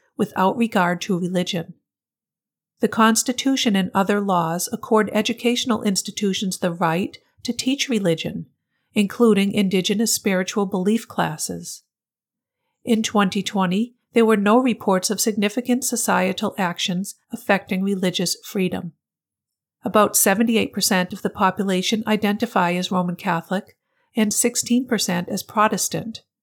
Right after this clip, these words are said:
There are approximately fifteen hundred Muslims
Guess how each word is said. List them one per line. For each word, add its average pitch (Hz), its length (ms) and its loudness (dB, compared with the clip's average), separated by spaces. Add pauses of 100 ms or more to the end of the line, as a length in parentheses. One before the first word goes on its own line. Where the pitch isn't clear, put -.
(920)
There 214 180 4
are 202 220 6
approximately 220 680 0
fifteen 220 460 -2
hundred 214 340 0
Muslims 180 580 0